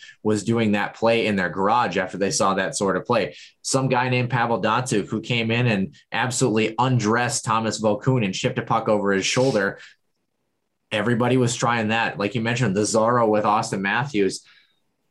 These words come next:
I don't get this. I, I, I don't understand it. Yes, hockey is a hard game. That's what makes it so special, John Tortorella, is that the game is so difficult to be able to pull that play off at high speed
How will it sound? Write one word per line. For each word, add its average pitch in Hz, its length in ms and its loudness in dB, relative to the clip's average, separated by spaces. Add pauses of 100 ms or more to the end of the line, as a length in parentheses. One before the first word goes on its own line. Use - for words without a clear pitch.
(360)
I 170 140 2
don't 302 240 2
get 151 280 0
this. - 500 -2 (100)
I, 123 300 -2
I, - 300 -4
I 127 140 0
don't 151 180 4
understand 139 500 2
it. 82 120 -2
Yes, 147 280 0
hockey 131 360 0
is 101 80 -2
a 101 60 -2
hard 117 300 -2
game. 110 360 -2 (240)
That's 269 280 -2
what 190 120 2
makes 127 220 0
it 135 80 2
so 127 180 4
special, 131 420 -2
John 85 320 -2
Tortorella, 82 600 0
is 123 140 0
that 113 220 0
the 101 80 0
game 117 340 0
is 92 180 0
so 139 200 2
difficult 123 600 0
to 101 80 -6
be 117 140 0
able 156 140 0
to 85 80 -4
pull 131 260 2
that 107 260 0
play 123 200 -2
off 110 220 0
at 87 80 -4
high 104 180 -2
speed 123 540 -2